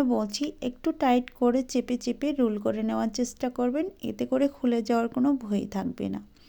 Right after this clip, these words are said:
বন্ধুরা, দেখেন আমি কিভাবে রোল করে নিচ্ছি, আপনারা দেখেই বুঝতে পারছেন। রোল করা হয়ে গিয়েছে, এখন আমি এটাকে আরও একটু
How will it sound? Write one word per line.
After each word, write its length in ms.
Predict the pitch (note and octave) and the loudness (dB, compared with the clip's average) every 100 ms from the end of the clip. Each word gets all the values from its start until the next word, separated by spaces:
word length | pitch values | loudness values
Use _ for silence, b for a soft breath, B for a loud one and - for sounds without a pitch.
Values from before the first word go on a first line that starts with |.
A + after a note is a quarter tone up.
| B B B B | B B B B
বন্ধুরা, 300 | - C4 D#4 D#4 | -2 0 2 4
দেখেন 360 | B3+ B3 C#4+ C#4+ | 4 4 2 2
আমি 220 | B3 A3 | 0 0
কিভাবে 380 | A#3+ - A#3+ A#3+ | 0 0 0 2
রোল 260 | B3 G#3+ G#3 | 2 2 0
করে 220 | G#3 A3 A3 | 2 0 0
নিচ্ছি, 300 | A#3 A#3 - | -2 -2 0
আপনারা 360 | C4+ B3 A#3 A#3 | 0 0 0 0
দেখেই 360 | G#3+ G#3 G#3 A#3+ | 0 -2 2 0
বুঝতে 340 | A3 A#3 - B3+ | 2 -4 -2 -2
পারছেন। 560 | A#3 A#3 A3+ - F4 B4+ - - B B B B B _ | 0 -2 -2 -4 -4 -4 -14 -20 B B B B B _
রোল 160 | C#4+ C#4+ | 4 4
করা 260 | C#4+ D#4 D#4+ | 6 6 4
হয়ে 300 | D4+ C4 B3 | 4 6 6
গিয়েছে, 460 | B3 B3+ B3 B3 E4 F4 | 4 2 2 0 -4 -2
এখন 300 | - A#3 - B3 | -2 0 4 4
আমি 180 | C4 C4+ | 6 4
এটাকে 380 | B3+ A#3 B3 C#4+ C#4 - | 2 0 0 2 0 -2
আরও 220 | A#3+ A3+ B3+ | -2 2 2
একটু 240 | B3+ - | 2 0